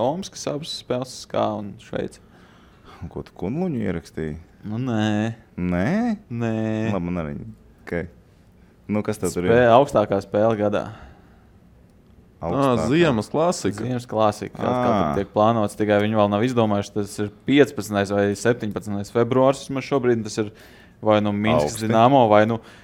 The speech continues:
Speaker 1: principiālais pretinieks Bratislavas Slovan. Un šādā spēlē Slovan ielikt pretī, man liekas, būtu diezgan, diezgan dīvaini.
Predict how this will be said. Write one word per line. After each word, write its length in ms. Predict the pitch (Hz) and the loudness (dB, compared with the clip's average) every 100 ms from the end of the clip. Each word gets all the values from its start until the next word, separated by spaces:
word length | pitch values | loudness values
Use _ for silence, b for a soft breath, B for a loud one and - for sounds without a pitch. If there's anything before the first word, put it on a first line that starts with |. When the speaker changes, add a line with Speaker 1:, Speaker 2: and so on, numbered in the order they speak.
| B - | B -8
Speaker 1:
principiālais 680 | 107 110 117 - 104 104 - | -2 -2 -2 0 2 2 0
pretinieks 440 | 110 120 110 104 | -2 0 -4 -2
Bratislavas 640 | 101 107 107 - 104 101 | 0 0 0 -2 -2 -2
Slovan. 440 | - 117 123 117 107 | -4 -2 0 0 -2
Un 80 | 107 107 107 | -4 -4 -6
šādā 300 | 104 117 110 | 0 2 2
spēlē 320 | 101 110 113 107 | 2 4 4 4
Slovan 380 | - 120 120 117 | 2 2 4 2
ielikt 240 | 110 101 | 0 0
pretī, 260 | 123 120 110 | -2 0 -2
man 200 | 107 104 | -2 -4
liekas, 180 | 101 | -6
būtu 220 | 98 98 98 | -8 -8 -6
diezgan, 320 | 104 101 98 - - - _ - - - | -6 -6 -10 -12 -20 -20 _ -20 -20 -10
diezgan 360 | 104 95 98 98 | -6 -4 -4 -4
dīvaini. 400 | 101 98 95 | -2 -2 -4